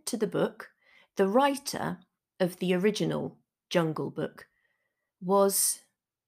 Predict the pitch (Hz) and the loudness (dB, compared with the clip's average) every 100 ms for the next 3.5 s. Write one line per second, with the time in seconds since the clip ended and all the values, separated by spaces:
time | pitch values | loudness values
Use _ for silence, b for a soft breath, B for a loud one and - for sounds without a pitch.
0 | _ - 165 208 202 196 196 190 - - | _ -6 2 2 4 4 4 0 -6 -8
1 | - 135 127 - _ _ _ _ b b | -6 -8 -6 -10 _ _ _ _ b b
2 | b - 247 240 226 - - 220 214 - | b 2 4 6 4 2 2 2 2 -2
3 | 160 247 - - | -2 -2 -6 -10